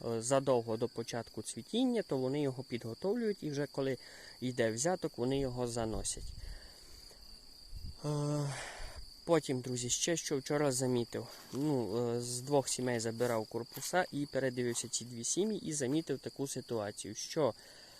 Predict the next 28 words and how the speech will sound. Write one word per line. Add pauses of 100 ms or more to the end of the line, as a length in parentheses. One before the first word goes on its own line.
(280)
е, (1400)
в
одній
із
сімей,
друзі,
багато
було
потягнуто
маточників. (840)
Але
це,
якби,
я
думаю, (180)
не
дуже
рольові
маточники,
тому
що
там
ходила
матка, (400)
матка
минулорічна,
матка
плідна,